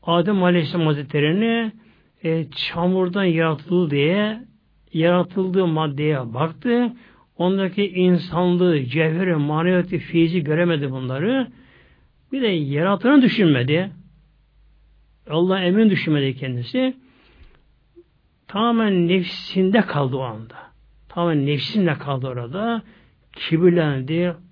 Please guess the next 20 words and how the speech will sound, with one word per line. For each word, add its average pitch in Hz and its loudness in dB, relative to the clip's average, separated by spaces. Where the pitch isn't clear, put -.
onurlandı, 160 2
büyüklendi. 175 2
Adem 165 0
Aleyhisselam'ı 180 2
hor, 175 -2
küçük, - -4
hakir 151 0
gördü 156 4
onu. 202 -2
"Ben 180 -2
bir 175 0
çamura 160 -4
secde 139 -2
mi 240 4
ederim?" 190 4
dedi. 113 -14
Allah 131 -4
emrediyor 175 -2
bunları 139 -2
böyle. - -16